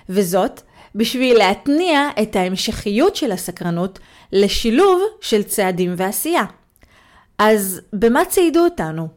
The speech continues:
ציידו אותנו בהישגיות. ההישגיות מאפשרת לנו לצאת לדרך כדי להתפתח הלכה למעשה כאן בכדור הארץ. ובשביל לתמוך באותה הישגיות, היה גם את הצורך לתת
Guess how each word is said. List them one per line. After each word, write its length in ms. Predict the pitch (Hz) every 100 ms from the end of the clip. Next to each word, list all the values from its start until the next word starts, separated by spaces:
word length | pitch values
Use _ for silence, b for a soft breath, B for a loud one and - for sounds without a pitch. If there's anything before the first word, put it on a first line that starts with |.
| _ _ b b b b
ציידו 400 | - 202 185 247
אותנו 500 | 302 311 311 330 339 - 202
בהישגיות. 880 | 180 165 - 170 160 143 135 - - _ _ B B B B B
ההישגיות 800 | 190 185 214 175 214 320 320 320 226
מאפשרת 560 | 214 190 - 302 320
לנו 240 | 247 202 185
לצאת 360 | 175 254 262
לדרך 580 | 208 175 220 240 262 - B B B -
כדי 240 | 220 202
להתפתח 720 | 196 196 - 196 262 277 330 -
הלכה 460 | 202 202 - 277
למעשה 500 | 311 247 180 175 233 233 233
כאן 340 | 214 226 220
בכדור 400 | 180 170 170 180
הארץ. 580 | 170 160 147 - - - B B B B
ובשביל 440 | 226 220 220 208 202
לתמוך 400 | 202 269 311 247
באותה 440 | 202 190 190 247 254
הישגיות, 680 | 226 - 160 175 294 320 320 - B B B B
היה 180 | 220 277
גם 160 | 339 294
את 120 | 226
הצורך 560 | - 262 262 302 -
לתת 500 | 175 175 277 320 -